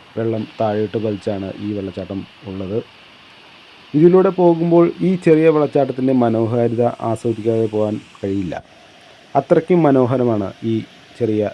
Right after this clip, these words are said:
വെള്ളച്ചാട്ടം. മൺസൂൺ കാലത്താണ് ഈ വെള്ളച്ചാട്ടം കൂടുതൽ ഭംഗിയാവുന്നത്. കാരണം, ആ, മഴ തകർത്ത് പെയ്യുന്ന ഈ സമയത്ത് കൂടുതൽ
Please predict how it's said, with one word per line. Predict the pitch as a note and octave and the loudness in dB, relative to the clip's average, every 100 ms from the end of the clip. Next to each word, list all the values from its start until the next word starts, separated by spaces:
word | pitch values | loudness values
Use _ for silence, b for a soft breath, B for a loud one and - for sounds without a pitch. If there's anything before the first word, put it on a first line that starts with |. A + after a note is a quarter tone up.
| - | -6
വെള്ളച്ചാട്ടം. | G2+ G2+ F2+ - - - _ _ _ - _ - - - - - - - - - C3 | -6 -6 -8 -10 -16 -20 _ _ _ -20 _ -20 -20 -20 -20 -20 -20 -20 -20 -10 0
മൺസൂൺ | D3 E3+ - A3+ G3+ F#3+ | 2 2 2 0 2 4
കാലത്താണ് | F#3 F3+ F3 C#3 C#3 - - - | 6 6 4 2 0 -6 -16 0
ഈ | C#3+ | 2
വെള്ളച്ചാട്ടം | C#3 C3+ C3 A#2+ B2 B2+ - - - - - | 4 2 0 0 -2 -6 -12 -20 -20 -12 0
കൂടുതൽ | C#3+ C#3+ D3 - C3+ | 2 4 2 2 2
ഭംഗിയാവുന്നത്. | C3+ D3+ D3+ G#2+ F#2+ F2 - - - - | 4 6 4 2 -2 -6 -10 -16 -20 -4
കാരണം, | A#2+ B2+ C3 C3+ C3+ - - - A#2 | 0 2 0 -2 -8 -20 -20 -12 -4
ആ, | A#2 | 0
മഴ | B2+ C#3 D#3 D#3 D3+ - | 4 6 6 6 4 2
തകർത്ത് | D3 C#3+ D#3+ | 2 2 2
പെയ്യുന്ന | D3 C3+ C3 B2+ B2 - | 4 4 4 2 0 0
ഈ | D#3 | -2
സമയത്ത് | D#3 D3+ C3 A#2+ C#3 E3 - - - - - | 2 2 2 0 -4 -6 -14 -20 -20 -20 -6
കൂടുതൽ | - E3 E3 F3 | 4 4 8 6